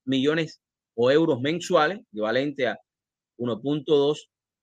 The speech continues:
eh, millones de dólares, según indica el acuerdo firmado entre las autoridades de ambos países y que un médico lo-, medio local lo reveló. Aquí lo que usted está viendo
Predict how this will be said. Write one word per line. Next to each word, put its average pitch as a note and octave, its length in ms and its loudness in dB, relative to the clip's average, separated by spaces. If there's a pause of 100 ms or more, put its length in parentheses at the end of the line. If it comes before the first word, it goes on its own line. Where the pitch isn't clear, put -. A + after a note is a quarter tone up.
(220)
eh, G2 600 -6
millones B2 540 0
de A#2+ 120 2
dólares, C3 500 2 (120)
según C#3 400 -2
indica D3 280 -2
el B2+ 60 2
acuerdo C#3 440 0
firmado D#3+ 420 -2
entre A#2 220 -6
las G#2+ 100 -4
autoridades G#2 580 -4
de A#2 100 -2
ambos A#2+ 280 -6
países B2 500 -10 (420)
y G#2+ 140 -10
que A2 80 -4
un A#2 140 0
médico B2 340 0
lo-, F#2+ 220 -4 (300)
medio B2+ 280 2
local B2 360 0 (280)
lo G2 180 -4
reveló. F#2 460 -6 (3500)
Aquí F3 220 6
lo C4+ 120 10
que G#3+ 60 4
usted A3 160 6
está A3+ 180 6
viendo F#3 360 6